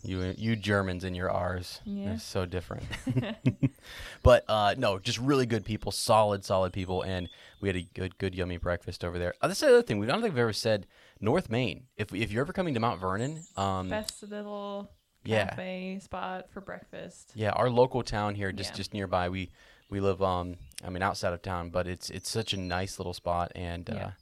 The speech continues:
Speaker 1: good food,
Speaker 2: And it
Speaker 1: so.
Speaker 2: was packed. You can tell, like,
Speaker 1: Oh,
Speaker 2: this
Speaker 1: my.
Speaker 2: is the place to go on a Saturday morning
Speaker 1: Mm-hmm.
Speaker 2: or Sunday. No, Sunday. Yeah, Sunday morning.
Speaker 1: Yeah. Mm-hmm.
Speaker 2: Um, because the lines are so long and you have to
Speaker 1: Yeah.
Speaker 2: fight for <laughs> your table. <laughs>
Speaker 1: Yeah, yeah. So,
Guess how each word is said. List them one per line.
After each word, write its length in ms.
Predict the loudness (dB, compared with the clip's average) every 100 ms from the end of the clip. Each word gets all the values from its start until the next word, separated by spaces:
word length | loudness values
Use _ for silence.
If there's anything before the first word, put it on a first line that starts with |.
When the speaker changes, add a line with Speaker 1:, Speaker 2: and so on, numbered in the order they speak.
| -10
Speaker 1:
good 160 | -10
food, 320 | -6 -6 -6 -4
Speaker 2:
And 160 | -2 0
it 40 |
Speaker 1:
so. 60 | 0
Speaker 2:
was 140 | -2
packed. 400 | -6 -8 -8 -8
You 80 | -8
can 180 | -4 -4
tell, 220 | -4 -8
like, 100 | 4
Speaker 1:
Oh, 240 | 8 10 8
Speaker 2:
this 160 | 4
Speaker 1:
my. 40 | -4
Speaker 2:
is 100 | -6
the 260 | -2 0 -2 -6
place 260 | -8 -6
to 80 | -8
go 180 | -6 -2
on 180 | -2 -4
a 60 | -6
Saturday 580 | -8 -8 -6 -6 -4
morning 440 | -4 -4 0 4 4
Speaker 1:
Mm-hmm. 100 | 2
Speaker 2:
or 100 | -4
Sunday. 300 | -8 -10 -10 _
No, 340 | -6 -6 -8 -12
Sunday. 220 | -14 -16 -18 -12
Yeah, 140 | -12
Sunday 240 | -6 -4 -4
morning. 240 | -4 -6 -8 -2
Speaker 1:
Yeah. 160 | -2 -2 -10
Mm-hmm. 300 | -10 -8 -6
Speaker 2:
Um, 400 | -6 -4 -6 -8
because 540 | -10 -6 -6 -6 -12 -20 -20 _ -18 -8
the 100 | -6
lines 460 | -4 -4 -4 -6
are 80 | -8
so 260 | -8 -8 -6
long 460 | -6 -6 -6 -6
and 180 | -6 -8
you 120 | -8
have 180 | -12 -12
to 80 | -6
Speaker 1:
Yeah. 280 | 2 2 2
Speaker 2:
fight 80 | 0
for 100 | -2
<laughs> 140 | 2
your 80 | 0
table. 520 | 0 -6 -8 -10 -12 -8 -6
<laughs> 180 | -6 -6
Speaker 1:
Yeah, 300 | -6 -6 -8 -10 -8
yeah. 200 | -8 -10 -16 _
So, 320 | -8 -6